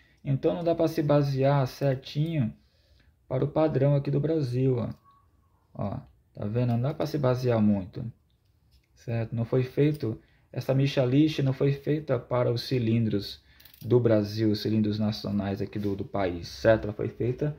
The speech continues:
para os cilindros, é, americanos, mas é uma michaliche que deu certinho para alguns cilindros aqui do Brasil, os cilindros nacionais, certo? Então, se você tem curiosidade,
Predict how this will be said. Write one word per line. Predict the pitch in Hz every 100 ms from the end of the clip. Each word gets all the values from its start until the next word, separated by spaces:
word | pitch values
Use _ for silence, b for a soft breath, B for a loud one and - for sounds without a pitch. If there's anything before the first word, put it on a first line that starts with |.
| b b b _ -
para | 117 123 147
os | 143
cilindros, | - 147 139 139 139 -
é, | 127 123 120 113
americanos, | 127 156 160 180 147 113 - - b b -
mas | 110 127 143
é |
uma | 139 139
michaliche | 131 123 123 110 135 160 -
que | - 147
deu | 135 139
certinho | 139 - 143 170 214 - - 139 160 190 208 b b b _ _ -
para | 127 151
alguns | 151 160 151
cilindros | 175 147 147 160 156
aqui | 147 147 147 170
do | 202 135
Brasil, | - 110 107 - 143
os | 120 117
cilindros | - 113 113 117
nacionais, | 120 - 180 143 107 - _ b b b _
certo? | - 117 131 - b b b b
Então, | 110 104 120 135
se | 131
você | 120 123
tem | 123 123
curiosidade, | 139 151 147 135 110 123 131 110